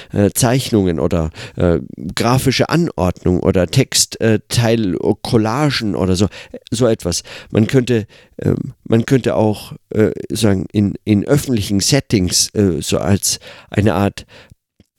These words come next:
Performance oder so etwas. Auch, auch da könnte man natürlich,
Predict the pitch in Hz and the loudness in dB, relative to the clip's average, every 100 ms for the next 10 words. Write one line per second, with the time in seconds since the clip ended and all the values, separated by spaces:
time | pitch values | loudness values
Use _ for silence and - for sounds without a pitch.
0 | 110 107 117 104 - 147 160 113 92 76 | -2 2 2 0 0 0 2 0 -2 -4
1 | 82 87 101 90 - 98 - - - - | -2 0 0 0 2 0 0 -6 -18 -2
2 | 113 107 - 117 123 147 175 - 160 139 | -2 -2 -2 0 2 0 0 0 0 2
3 | 101 92 - 98 87 87 - | 0 0 0 2 2 -2 -8